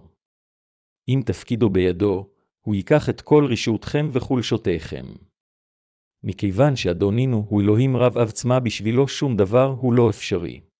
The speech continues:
כולנו צריכים לחיות כשאנו מכינים את נפשנו ללכת לגן עדן בכל זמן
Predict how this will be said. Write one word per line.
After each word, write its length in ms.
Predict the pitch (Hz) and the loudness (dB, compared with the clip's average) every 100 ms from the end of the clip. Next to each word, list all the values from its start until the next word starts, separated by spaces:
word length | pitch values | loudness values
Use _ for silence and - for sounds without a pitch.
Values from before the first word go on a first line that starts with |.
| _ _ _ _ _ _ _ _ _ | _ _ _ _ _ _ _ _ _
כולנו 400 | 110 123 170 143 | 0 2 2 0
צריכים 420 | - 98 127 113 | -4 -4 0 0
לחיות 440 | - 107 120 117 | -2 0 2 2
כשאנו 360 | - - 110 113 | -4 -2 0 0
מכינים 420 | 107 - 113 135 | 0 -2 -2 -2
את 100 | 117 | -2
נפשנו 380 | 104 - 127 123 | -6 -6 -4 0
ללכת 500 | 104 120 123 113 - | 0 0 -2 -4 -2
לגן 340 | 104 104 110 | -2 0 0
עדן 320 | 127 117 110 98 | -2 0 0 0
בכל 340 | - 147 147 | 0 0 0
זמן 340 | 113 113 131 | 0 -2 -2